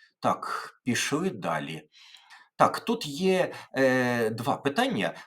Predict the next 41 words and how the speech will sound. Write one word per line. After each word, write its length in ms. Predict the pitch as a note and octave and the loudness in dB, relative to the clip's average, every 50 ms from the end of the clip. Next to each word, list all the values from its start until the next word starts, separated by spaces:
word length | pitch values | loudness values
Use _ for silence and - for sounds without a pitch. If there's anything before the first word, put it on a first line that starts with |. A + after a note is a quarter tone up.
| _ - | _ 2
По 120 | C#3+ D3 | 2 4
першому 400 | F#3+ A3+ A#3 A3+ - F3 C#3 C#3 | 6 4 4 4 2 0 0 0
я 120 | C#3 D#3+ | 0 0
записав 340 | C#3+ D3+ - C#3 - D3 B2 | -2 -4 -4 -4 -2 -2 -2
окремий 380 | A#2+ - - A#2+ A2+ B2 C#3 C3 | -2 -2 0 0 0 0 0 2
запис: 340 | - G3+ G#3 - B2 - - | 2 2 2 0 -2 -2 0
це 100 | C#3+ - | -2 -2
про 180 | - C3 A2+ | 0 -2 -4
заяву 440 | G#2 G2 A#2+ C3 C3 C3 A2 A2+ A2 | -2 -2 0 2 2 4 4 2 2
було 220 | G#2 A2 A2+ A2 | 0 0 0 0
Денисенка, 640 | G#2 A#2+ A#2+ B2 B2 - - G3+ G#3 G3+ G3+ - - | 2 2 0 0 0 0 2 2 2 2 0 -2 0
там, 220 | - - G2 G2 | 2 2 2 2
щодо 320 | - - - C3 G#2 G#2+ G#2+ | 0 0 0 0 0 0 0
заборони 420 | A#2 A2+ G#2 B2 B2+ B2 A2+ A2 | 0 0 0 2 2 2 2 0
чоловікам 460 | - - A2+ G#2+ G#2+ - - - A#2 | 0 -2 -2 -2 -2 0 0 0 0
виїзду. 340 | F#2+ G2 D#2 E3 D#3+ G#2+ A#2+ | -2 -4 -4 -6 -6 -6 -4
Тут 180 | - G3 - D#3 | -4 -4 0 2
я 60 | D3+ | 6
єдине, 340 | C#3+ C#3 C#3 D3 D3+ C3 A#2+ | 6 6 6 6 2 0 0
що 240 | - - A#2+ A2+ - - - - _ | 0 0 -2 -2 -4 -8 -16 -12 _
згадаю, 300 | A#2 B2+ C#3 F#3 F#3 C#3 | -4 -2 0 0 2 0
що 140 | C#3+ - B2 | 0 -2 -2
тут 260 | - D#3 C#3+ - - _ _ _ _ _ _ _ _ _ _ _ _ _ _ _ - - - _ _ | -2 -4 -4 -4 -6 _ _ _ _ _ _ _ _ _ _ _ _ _ _ _ -20 -20 -20 _ _
чита-, 360 | - C#3 - - A#2 G#2+ - | -2 0 2 2 2 2 0
глядач 440 | B2+ B2 A#2 B2+ C#3 C#3 B2+ A2+ - | 0 0 2 2 4 4 4 2 2
чи 60 | - | 0
глядачка 420 | A#2 C3 D3 F#3 G#3 - - B2+ A2+ | 0 2 2 2 2 0 0 -4 0
каже, 380 | - C3+ B2 A#2 - - - - - - - | 2 4 4 4 4 0 -2 -4 -8 -12 -4
«Чи 140 | - C3+ | 0 2
не 80 | C#3+ C#3+ | 4 4
думаєте 380 | D#3+ F#3 E3 D3 C3 B2 C3 C#3 | 4 4 4 4 4 6 6 6
ви, 120 | E3 G3+ | 6 6
що 120 | G3+ - | 4 2
це 140 | A#2+ - C#3+ | 0 0 -2
приведе 420 | C#3+ - C3 A#2 B2 B2+ C3+ E3+ F3 | 0 0 0 0 0 0 -2 0 0
до 100 | - A2+ | -2 0
зворотнього 500 | - - D#3 C3+ C#3 - B2 A#2 A#2+ A#2+ | 0 2 2 2 2 2 0 0 0 0
ефекту?» 540 | A2+ - G2+ G2+ - - - - E2 - _ _ - - - _ _ - | 0 -2 -2 -4 -4 -6 -10 -12 -12 -12 _ _ -20 -20 -20 _ _ 2
І 320 | C#3 C3+ C3 B2+ A#2+ - - - _ _ _ _ _ _ _ _ _ _ - | 4 6 6 4 4 0 -2 -8 _ _ _ _ _ _ _ _ _ _ -4
насправді 520 | F3+ D#3+ D3 - - - D#3+ D#3+ C3+ B2 | -4 -2 -2 -4 -4 -4 -4 -4 -4 -6
призведе. 640 | A#2+ - C3+ B2 - A2 A#2+ G#2 F#2+ D#2 - - | -6 -4 -6 -4 -4 -4 -4 -2 -2 -4 -6 -8